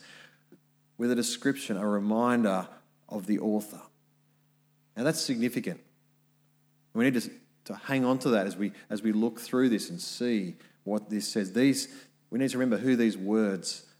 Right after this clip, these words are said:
are from. That's the second part. The third part of the pattern is the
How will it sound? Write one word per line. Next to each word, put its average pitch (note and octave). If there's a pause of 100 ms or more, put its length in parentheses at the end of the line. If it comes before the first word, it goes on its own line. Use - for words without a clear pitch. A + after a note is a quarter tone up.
(260)
are G2
from. G2+ (2250)
That's A#2
the -
second B2+
part. C3+
The A#2+
third D#3+
part D3+
of C#3+
the C#3
pattern D#3+ (280)
is C3
the B2